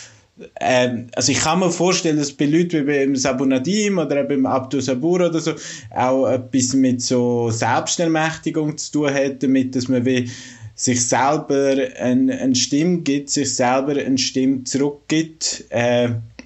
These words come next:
indem man eben halt wie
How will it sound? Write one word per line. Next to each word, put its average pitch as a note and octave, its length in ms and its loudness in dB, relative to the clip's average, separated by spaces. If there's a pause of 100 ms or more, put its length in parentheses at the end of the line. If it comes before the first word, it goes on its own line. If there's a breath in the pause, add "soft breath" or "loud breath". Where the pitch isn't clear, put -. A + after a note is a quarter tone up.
(880)
indem B2 380 2
man B2 300 2 (580 loud breath)
eben C3 260 0
halt B2+ 260 0
wie C#3+ 320 0